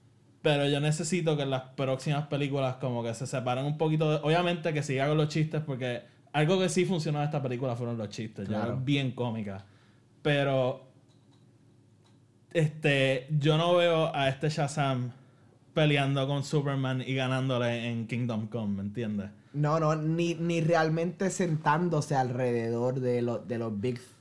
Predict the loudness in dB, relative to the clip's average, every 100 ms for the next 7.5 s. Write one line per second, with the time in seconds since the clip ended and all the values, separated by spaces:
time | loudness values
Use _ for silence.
0 | -16 -8 -4 -2 -2 -2 0 2 2 2
1 | 0 -6 -8 -6 -4 -6 -6 -8 -8 -6
2 | -4 -4 -4 -2 -2 -2 -2 -2 0 -2
3 | -2 -6 -8 -8 -6 -4 -6 -8 -18 -20
4 | -2 4 4 4 2 2 2 2 2 2
5 | 2 0 0 0 0 0 -2 -2 0 0
6 | 0 0 0 -2 -6 -6 -6 -6 -4 -4
7 | -4 -6 -6 -6 -8